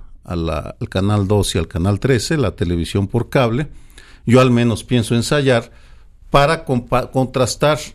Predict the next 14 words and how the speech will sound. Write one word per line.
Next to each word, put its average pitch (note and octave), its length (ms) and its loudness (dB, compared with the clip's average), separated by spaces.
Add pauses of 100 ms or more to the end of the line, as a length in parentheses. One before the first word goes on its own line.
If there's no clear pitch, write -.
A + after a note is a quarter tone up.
esa, C3+ 460 -2
esas D#3+ 320 -2
crónicas D3+ 720 0
mentirosas A2+ 1200 -2 (800)
y C3+ 520 2
adjetivadas, A#2+ 1080 2 (240)
cargadas A#2+ 500 2
de A#2+ 100 0
gritos C3+ 460 -2
y F#2 80 -10
con F2+ 280 -4
muy D#3+ 160 4
poca D#3+ 300 -2
sustancia, G3 680 -2